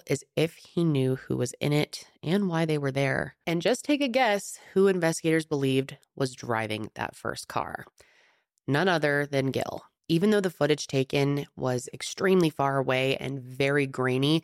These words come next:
they believed that the car was a white S U V. And who did they see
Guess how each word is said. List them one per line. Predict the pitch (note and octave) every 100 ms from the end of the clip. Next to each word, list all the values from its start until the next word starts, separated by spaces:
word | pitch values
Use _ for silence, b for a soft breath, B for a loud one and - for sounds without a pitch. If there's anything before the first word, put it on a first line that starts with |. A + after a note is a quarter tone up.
| b b b
they | D3
believed | D3 C#3+ C#3 E3+ G#3+ F#3+
that | F3
the | E3+
car | - D3+ C#3+ C#3
was | C3+ -
a | D3
white | C#3 B2+ B2 A#2+ -
S | A#2+ - A#2+
U |
V. | B2 D#3+ - - -
And | - C3+
who | C#3+ E3
did | F#3+
they | G3
see | G3+ G#3 G3+